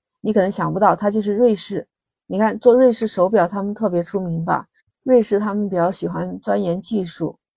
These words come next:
你知道吧？北欧国家 A 型血特别多的有挪威、瑞典、芬兰、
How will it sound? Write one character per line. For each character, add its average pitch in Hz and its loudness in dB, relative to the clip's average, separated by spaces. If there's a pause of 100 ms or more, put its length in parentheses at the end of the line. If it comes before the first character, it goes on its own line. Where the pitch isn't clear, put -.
(420)
你 190 -8
知 214 2
道 214 6
吧？ 185 0
北 180 0
欧 240 4
国 185 0
家 214 2
A 240 0
型 202 -4
血 175 -2
特 208 -2
别 190 0
多 202 0
的 190 2
有 170 0
挪 175 -2
威、 202 4
瑞 220 2
典、 170 -4
芬 220 -2
兰、 165 -4